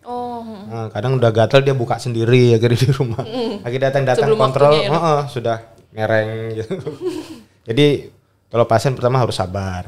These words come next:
Speaker 2: ya.
Speaker 1: Hmm.
Speaker 2: Selama tujuh hari terpasang fiksasi. Kemudian nanti jahitan itu akan kita angkat di hari ketujuh.
Speaker 1: Oke.
Speaker 2: Kemudian, eh, harus rajin membersihkan yang di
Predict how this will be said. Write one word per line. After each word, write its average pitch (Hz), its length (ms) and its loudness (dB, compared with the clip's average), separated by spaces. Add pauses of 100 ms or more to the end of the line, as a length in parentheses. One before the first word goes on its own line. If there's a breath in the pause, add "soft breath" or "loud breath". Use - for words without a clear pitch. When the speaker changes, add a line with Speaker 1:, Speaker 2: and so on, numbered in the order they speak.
Speaker 2:
ya. 110 220 -6
Speaker 1:
Hmm. - 260 -18
Speaker 2:
Selama 104 360 -6 (180)
tujuh 107 180 -4
hari 101 300 2 (320)
terpasang 107 480 -4
fiksasi. 101 640 -4 (320 soft breath)
Kemudian 127 260 -2
nanti 135 540 -2
jahitan 117 420 2
itu 117 160 -4
akan 120 380 -2
kita 104 180 -6
angkat 107 300 -2 (720)
di - 100 -12
hari 107 160 0
ketujuh. 101 580 -6 (260)
Speaker 1:
Oke. - 220 -20 (420)
Speaker 2:
Kemudian, 113 680 0 (280)
eh, 107 360 -2
harus 120 360 2
rajin 123 320 2
membersihkan 127 600 -2
yang 117 260 -4
di 110 320 -6